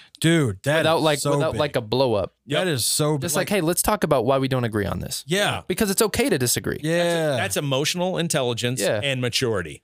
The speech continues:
Speaker 2: That's what I'm, hundred percent what I'm looking for. I need someone with some E Q, man.
Speaker 3: Yeah, baby.
Speaker 2: Like, I don't care. I don't
Speaker 3: What, what does that mean? I know what
Speaker 2: Emotional
Speaker 3: it means.
Speaker 2: intelligence,
Speaker 3: Oh,
Speaker 2: E Q.
Speaker 3: okay.
Speaker 2: Yeah. So it's like, I don't, I
Speaker 3: That's
Speaker 2: don't
Speaker 3: what E Q means, 'cause in
Speaker 2: Yeah.
Speaker 3: my world, that's something completely different.
Speaker 2: No, E Q is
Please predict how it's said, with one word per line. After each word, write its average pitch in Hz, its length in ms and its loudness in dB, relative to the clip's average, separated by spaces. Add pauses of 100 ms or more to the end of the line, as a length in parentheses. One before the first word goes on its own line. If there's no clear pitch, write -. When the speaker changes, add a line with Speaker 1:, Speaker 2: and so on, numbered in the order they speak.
(140)
Speaker 2:
That's 147 200 4
what 131 100 4
I'm, 113 160 0 (280)
hundred 131 200 0
percent - 260 -2
what 101 100 -2
I'm 101 100 -2
looking 104 180 -6
for. - 280 -12
I 156 60 6
need 185 60 6
someone 180 220 4
with 156 100 2
some 131 160 0
E 127 100 0
Q, 117 300 0
man. 101 260 -2 (260)
Speaker 3:
Yeah, 170 180 0
baby. 131 260 0 (100)
Speaker 2:
Like, 120 140 -2
I 147 80 4
don't 165 100 2
care. 160 200 4
I 160 80 4
don't 156 240 0
Speaker 3:
What, 165 180 -4
what 196 80 0
does 214 140 -2
that 196 120 -2
mean? 170 220 -2 (120)
I 143 100 2
know 185 100 0
what 165 60 0
Speaker 2:
Emotional 151 260 0
Speaker 3:
it - 20 0
means. 117 80 -4
Speaker 2:
intelligence, 107 360 -2
Speaker 3:
Oh, 170 160 0
Speaker 2:
E - 20 0
Q. 117 60 -4 (100)
Speaker 3:
okay. 107 140 -18
Speaker 2:
Yeah. 113 160 -2 (600)
So 156 160 4
it's 139 140 2
like, 135 200 4
I 139 80 4
don't, 147 320 0
I 139 60 2
Speaker 3:
That's 170 140 0
Speaker 2:
don't 294 80 -4
Speaker 3:
what 247 40 -2
E 220 60 -2
Q 190 180 -4
means, 254 180 -6
'cause 170 120 -2
in 170 60 0
Speaker 2:
Yeah. 175 60 0
Speaker 3:
my 247 60 2
world, 165 220 0
that's 131 140 -2
something 127 200 -6
completely 120 380 -2
different. 131 360 -2
Speaker 2:
No, 139 180 2
E 165 120 0
Q 127 240 0
is 107 320 -2